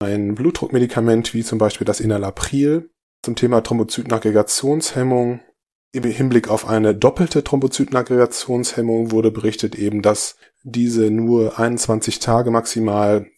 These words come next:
angewandt werden sollte, weil eben danach das Blutungsrisiko deutlich ansteigt. Anwendbar ist diese doppelte Thrombozytenaggregationshemmung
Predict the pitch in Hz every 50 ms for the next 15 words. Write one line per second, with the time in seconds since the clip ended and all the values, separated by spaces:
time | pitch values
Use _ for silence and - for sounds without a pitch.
0 | - - 117 131 135 135 127 123 120 120 - - 110 110 113 113 117 113 110 113
1 | 110 104 107 107 107 - 107 104 107 - _ - - - - - _ _ - -
2 | 104 104 98 104 107 107 104 104 101 104 98 98 98 101 - - - - - 101
3 | 98 - - - - 143 160 - 151 135 - - - 131 127 120 120 - - 120
4 | 113 113 113 - - - - - - - _ - - - 113 113 - 113 - -
5 | - 113 110 113 - - - - 101 101 101 98 101 - - - - _ _ _
6 | _ _ _ - 113 123 139 127 127 120 117 - - 113 110 110 113 110 - -
7 | - - - - - - - - _ - - - - - 117 113 110 - 110 -
8 | 113 110 - 113 - - - 113 113 107 - - - - 110 104 113 107 107 104
9 | 101 - - - 113 107 110 110 - - 120 110 110 104 104 104